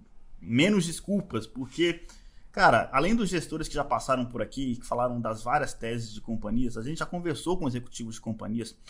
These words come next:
Só no nosso, nós tá no décimo sexto episódio, já passaram quatro empresas por aqui: Santos Brasil, Elbor,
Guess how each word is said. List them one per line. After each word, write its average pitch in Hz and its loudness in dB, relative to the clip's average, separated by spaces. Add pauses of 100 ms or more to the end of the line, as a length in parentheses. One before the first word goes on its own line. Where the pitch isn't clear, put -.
(100)
Só - -2
no 165 2
nosso, 147 0
nós 110 -6
tá 143 0
no 135 2
décimo 139 2
sexto 139 -6
episódio, 127 0
já 135 -4
passaram 139 -2
quatro 156 4
empresas 120 -4
por 117 -6
aqui: 127 -6
Santos 123 -8
Brasil, 117 0
Elbor, 120 0